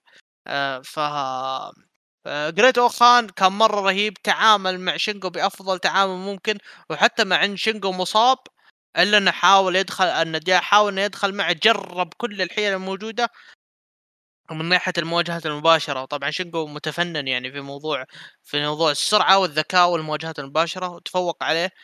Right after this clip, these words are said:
أكيد راح يتفوق ع-، على جريت أوخان، لكن جريت أوخان كان منافس في الموضوع هذا، كان منافس شرس حتى لشينجو. فكان نزال جدًا، جدًا ممتاز. آه، شينجو أكيد فاز،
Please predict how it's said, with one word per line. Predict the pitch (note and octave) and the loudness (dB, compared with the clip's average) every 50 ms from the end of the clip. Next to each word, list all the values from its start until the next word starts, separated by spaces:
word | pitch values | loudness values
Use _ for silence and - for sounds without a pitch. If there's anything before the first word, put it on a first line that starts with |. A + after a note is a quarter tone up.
| - _ - | -10 _ -4
أكيد | E3 D#3+ - - F#3 D#3+ D3 | -4 -2 -2 -4 -2 -2 -2
راح | C3+ - - | -4 -4 -6
يتفوق | C#3+ - - D#3 D3+ C#3+ - - | -6 -6 -4 -4 -4 -4 -4 -4
ع-، | A#2+ | -6
على | B2 A#2 B2 B2 A#2+ A#2+ C3 C3+ C3+ C3+ | -4 -4 -4 -6 -6 -6 -6 -6 -6 -6
جريت | C3+ D3+ D3+ D#3 - | -4 -4 -4 -4 -6
أوخان، | C#3 C3+ - - F3+ D#3+ | -10 -6 -2 0 0 0
لكن | D3 C#3+ - - D3+ C#3+ | 0 -4 -4 -6 -8 -8
جريت | D#3+ D3+ D#3+ - | -8 -8 -8 -8
أوخان | E3+ - F#3+ F3+ | -6 -4 -4 -4
كان | E3+ - D#3+ D3+ D3+ | -2 0 -2 -2 -2
منافس | D3+ D3+ D3+ D#3 E3 D#3 - C#3+ B2+ - - _ _ _ _ _ _ _ _ | -2 -2 0 0 0 0 -2 -6 -12 -12 -14 _ _ _ _ _ _ _ _
في | - C#3 | -12 -10
الموضوع | C#3+ C#3+ D3 C#3 D3+ - - | -8 -6 -6 -6 -2 2 2
هذا، | D#3+ D#3 C#3+ | 2 2 2
كان | C#3 - D3+ D3+ | 0 -2 -2 -2
منافس | D#3+ E3+ F3 F3 E3+ E3+ D3+ | 2 2 2 0 0 -4 -4
شرس | - - F3+ F3 E3 C#3 - | 0 0 0 0 0 -4 -6
حتى | - C#3+ D3 _ - C3 A#2 - _ - - _ _ _ | -6 -8 -8 _ -6 -8 -8 -8 _ -20 -20 _ _ _
لشينجو. | - - - - E3+ F3 F3 D#3 - B2+ - _ _ - _ _ _ _ _ _ _ _ _ _ _ _ _ - | -10 -8 -4 -4 -4 -4 -4 -6 -12 -16 -18 _ _ -20 _ _ _ _ _ _ _ _ _ _ _ _ _ -14
فكان | - - E3 E3 - - F#3 F3+ F3 F3 F3 | -6 -4 -4 -4 0 2 2 2 2 2 -2
نزال | E3+ D3 F3+ F3 E3 | -2 0 0 0 0
جدًا، | D#3 E3+ D3+ D3+ E3 | -4 -8 -8 -8 -8
جدًا | D#3+ D#3+ E3 D#3+ E3 | -8 -8 -6 -4 -2
ممتاز. | D#3 D#3 D3+ D3+ D3 - - E3 E3+ E3 D#3+ D#3+ - - - _ - | -2 -2 -2 -4 -6 -4 0 0 0 0 0 -4 -10 -12 -14 _ -8
آه، | F3 D3 C#3 C#3 C3+ C3+ C3 C3 C3 C3 C3 B2+ B2+ C#3 - | -4 -2 0 0 0 -2 -4 -4 -4 -6 -6 -6 -8 -8 -6
شينجو | - - F#3 F3+ E3+ F3 | -2 -2 0 2 2 0
أكيد | D#3 - - E3+ E3+ E3 E3 E3 - - | 0 2 2 2 2 2 0 -2 -8 -6
فاز، | - - D#3 D#3 D#3+ E3 F3 F#3 - | 0 2 4 4 4 2 0 -6 -14